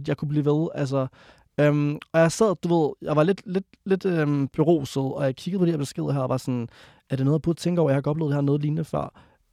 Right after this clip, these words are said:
Men jeg slukkede min telefon, og jeg blev ved med at tænke over det hele aften. Jeg kom hjem, og jeg tænkte ikke over noget der. Så vågner jeg op,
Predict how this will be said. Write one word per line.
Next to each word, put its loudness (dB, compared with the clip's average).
Men 0
jeg 2
slukkede 0
min 0
telefon, -4
og -4
jeg -2
blev 0
ved 0
med -4
at -10
tænke -4
over -2
det -2
hele -2
aften. -4
Jeg -6
kom -2
hjem, 0
og 0
jeg -4
tænkte 0
ikke -2
over 0
noget 0
der. -2
Så -4
vågner 0
jeg -6
op, 0